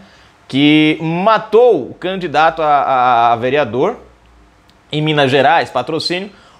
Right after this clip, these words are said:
por conta aí que ele tava mostrando uma obra irregular que, por acaso, o irmão do prefeito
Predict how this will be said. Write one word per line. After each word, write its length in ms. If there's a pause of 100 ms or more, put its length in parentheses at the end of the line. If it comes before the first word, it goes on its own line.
(100)
por 240
conta 420
aí 280
que 100
ele 100
tava 220
mostrando 960 (100)
uma 460
obra 400
irregular 1120 (340)
que, 100
por 300
acaso, 680
o 100
irmão 400
do 120
prefeito 840